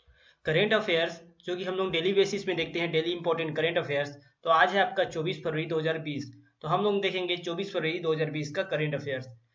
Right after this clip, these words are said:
तो चलिए आइए हम लोग स्टार्ट करते हैं चौबीस फरवरी दो हज़ार बीस का करंट अफेयर्स। तो यहाँ से आपका क्वेश्चन नंबर वन, कौन सा देश चीन को पीछे छोड़ के भारत का सबसे बड़ा व्यापार साझेदार देश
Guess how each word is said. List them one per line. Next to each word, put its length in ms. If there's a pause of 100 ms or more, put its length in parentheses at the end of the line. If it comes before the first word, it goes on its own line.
(140)
तो 40
चलिए 260
आइए 200
हम 160
लोग 160
स्टार्ट 360
करते 220
हैं 240
चौबीस 340
फरवरी 300
दो 160
हज़ार 180
बीस 220
का 180
करंट 280
अफेयर्स। 420 (1500)
तो 80
यहाँ 260
से 120
आपका 260
क्वेश्चन 300
नंबर 240
वन, 280 (560)
कौन 240
सा 140
देश 400 (200)
चीन 260
को 140
पीछे 320
छोड़ 280
के 180 (160)
भारत 420
का 80
सबसे 420
बड़ा 220
व्यापार 400
साझेदार 560
देश 280